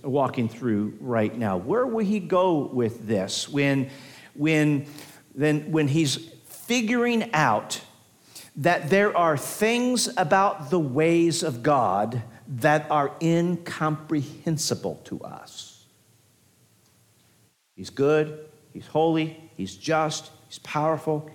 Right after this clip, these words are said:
he's caring. So why is that happening? Why is this occurring? Why is it unfolding this way or that way?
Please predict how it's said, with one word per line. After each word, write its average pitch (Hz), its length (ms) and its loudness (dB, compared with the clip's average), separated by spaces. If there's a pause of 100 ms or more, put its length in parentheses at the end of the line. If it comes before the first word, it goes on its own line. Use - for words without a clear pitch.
he's 190 160 -10
caring. 165 500 0 (240)
So - 240 -4
why 131 640 2
is 113 220 -2
that 117 260 0
happening? 95 580 -4 (1900)
Why 135 560 2
is 123 320 2
this 123 240 0
occurring? 98 520 -2 (1000)
Why 131 720 2
is 139 400 2
it 139 140 -2
unfolding 123 880 0 (280)
this 127 400 -2
way 107 460 0 (240)
or 107 160 -2
that 98 340 -4
way? - 240 -16